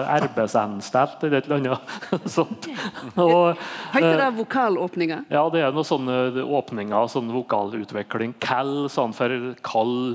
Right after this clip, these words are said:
Speaker 1: ka-, kall, altså kar. Gøtt for godt. Og, og så har han ei spesiell bøyingsform.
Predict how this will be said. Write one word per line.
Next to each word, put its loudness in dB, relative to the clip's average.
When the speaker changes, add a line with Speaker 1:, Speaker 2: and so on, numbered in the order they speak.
Speaker 1:
ka-, 2
kall, 2
altså -2
kar. 2
Gøtt -2
for -2
godt. -4
Og, 4
og 6
så 2
har 0
han -2
ei 0
spesiell -4
bøyingsform. -2